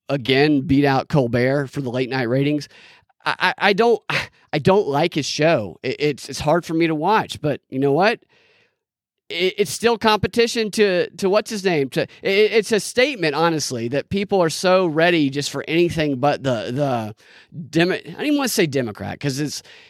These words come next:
I feel like when I say Democrat that I'm demonizing people who don't believe some of these things. So globalist type of agenda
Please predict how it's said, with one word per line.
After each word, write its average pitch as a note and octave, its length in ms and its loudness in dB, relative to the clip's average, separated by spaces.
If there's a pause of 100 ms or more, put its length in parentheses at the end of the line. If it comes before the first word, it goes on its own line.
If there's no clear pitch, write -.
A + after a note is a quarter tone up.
(120)
I D#3 100 2
feel C4 280 2
like G#3+ 220 4
when G3 80 4
I F#3+ 60 4
say F3+ 160 2
Democrat E3 640 2
that D3 200 0
I'm C#3+ 300 0
demonizing C3+ 680 2
people C3+ 340 0
who C#3 120 4
don't D3 260 2
believe C3 280 0
some A#2 140 -4
of G#2+ 40 -6
these G#2 180 -6
things. G#2 220 -8
So B2+ 140 -2
globalist D#3 640 2
type C3 240 2
of A#2+ 120 -2
agenda A#2+ 560 0